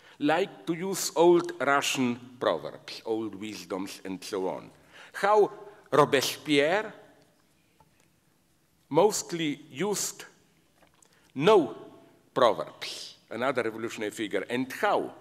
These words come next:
Lenin and Mao, even when they pretend to repeat old proverbs, they are really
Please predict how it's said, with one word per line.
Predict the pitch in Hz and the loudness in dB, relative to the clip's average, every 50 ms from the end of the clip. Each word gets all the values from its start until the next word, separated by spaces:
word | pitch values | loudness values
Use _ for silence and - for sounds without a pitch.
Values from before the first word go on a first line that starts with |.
| - - - _ _ _ _ _ _ _ _ _ _ _ _ _ _ _ _ _ - | -20 -20 -20 _ _ _ _ _ _ _ _ _ _ _ _ _ _ _ _ _ -6
Lenin | 120 127 147 151 160 165 156 156 156 156 156 143 - | 0 2 4 4 2 0 0 -2 -4 -4 -4 -6 -8
and | - 120 117 113 117 - - | -6 -8 -8 -8 -10 -10 -6
Mao, | 139 127 131 127 135 147 165 180 185 180 160 - - - _ _ _ _ _ _ _ _ _ _ _ _ - | 0 0 2 2 2 0 -2 -4 -6 -8 -10 -14 -20 -20 _ _ _ _ _ _ _ _ _ _ _ _ -10
even | 208 233 247 262 226 185 165 | -10 2 4 4 4 4 2
when | 180 190 185 165 | 0 0 0 2
they | 165 202 208 202 | 4 4 4 4
pretend | 202 - - - 156 160 143 147 - 196 202 214 220 214 190 - - - - - | 2 -6 0 2 4 4 4 4 4 4 4 4 4 2 0 -4 -6 -12 -10 0
to | - 139 117 101 92 - - - - - - - - - - | 4 4 4 4 2 -2 -8 -14 -16 -18 -20 -20 -20 -6 0
repeat | - 147 147 147 - - 202 196 143 - - | 2 2 2 2 0 -4 -4 -4 -6 -4 2
old | - 160 170 165 165 170 - | 4 6 6 6 4 0 2
proverbs, | 143 143 123 104 90 82 69 67 - - - - - - - - - - | 4 4 4 4 2 -2 -6 -8 -10 -12 -14 -12 -12 -14 -16 -20 -14 -4
they | 117 151 160 | 0 2 2
are | 147 - - 151 | 2 2 0 -2
really | 156 190 208 196 190 175 143 - | -2 -2 -2 -2 -2 -4 -4 -4